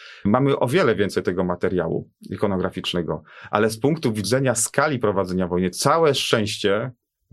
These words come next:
to sam ten film, nie będę mówił tytułu, żeby nie reklamować, ale o twórcy bomby atomowej. No i rzeczywiście trzeba powiedzieć, że ona stworzyła sytuację, w której nie doszło ponownie do wojny światowej. Co byśmy na to nie patrzyli. Żyjemy naprawdę w świecie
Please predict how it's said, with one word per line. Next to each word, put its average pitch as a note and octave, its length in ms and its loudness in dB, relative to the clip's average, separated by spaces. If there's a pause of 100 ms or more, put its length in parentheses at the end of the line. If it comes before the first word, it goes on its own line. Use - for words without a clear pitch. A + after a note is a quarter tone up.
to A2+ 100 0
sam A2 160 2
ten G#2 140 -2
film, G2+ 260 -2 (360)
nie G#2 120 -2
będę G2 200 0
mówił G#2 280 0
tytułu, A2 280 2
żeby F#2 220 -2
nie F#2+ 120 2
reklamować, B2+ 640 2 (320)
ale G2+ 260 4
o G#2 80 0
twórcy A2 300 -2
bomby G2+ 240 2
atomowej. F#2 420 0
No C#3 160 2
i F3 220 -2
rzeczywiście C#3 640 0
trzeba F#3+ 160 -4
powiedzieć, C#3 480 -2
że D3+ 480 0 (240)
ona C3+ 380 -2
stworzyła C#3+ 500 -2
sytuację, C#3+ 500 -2 (240)
w - 40 -12
której A2 360 0
nie F#3 100 0
doszło - 240 0
ponownie B2+ 320 2
do G#2 120 0
wojny G2 260 0
światowej. F#2 400 -2
Co C#3+ 120 2
byśmy E3 200 -4
na D#3 80 -2
to E3 100 -4
nie E3+ 80 -2
patrzyli. B2 520 -2 (400)
Żyjemy C3 280 4
naprawdę C#3 460 0
w - 20 -2
świecie C#3 600 0